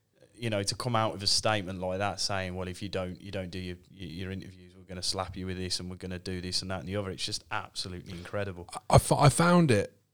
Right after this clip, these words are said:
Speaker 2: like, if every player said, "I don't wanna do press," I kind of understand. You'd have to find another way. So you'd have to say, "Right, can you pre-record it in your hotel room?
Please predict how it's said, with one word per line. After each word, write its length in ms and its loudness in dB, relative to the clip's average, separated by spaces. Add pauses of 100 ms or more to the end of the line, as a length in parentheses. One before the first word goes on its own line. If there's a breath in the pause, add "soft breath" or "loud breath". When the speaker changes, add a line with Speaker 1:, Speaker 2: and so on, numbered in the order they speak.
Speaker 2:
like, 320 6
if 180 8
every 340 10
player 360 10
said, 180 8
"I 100 8
don't 280 6
wanna 160 6
do 180 6
press," 600 -2 (340)
I 60 -6
kind 300 6
of 80 6
understand. 460 4
You'd 100 2
have 200 6
to 80 0
find 280 10
another 240 6
way. 160 0
So 140 -2
you'd 80 6
have 120 2
to 60 -4
say, 180 2
"Right, 240 -2
can 140 -2
you 60 2
pre-record 640 6
it 60 -2
in 80 0
your 120 0
hotel 480 4
room? 340 2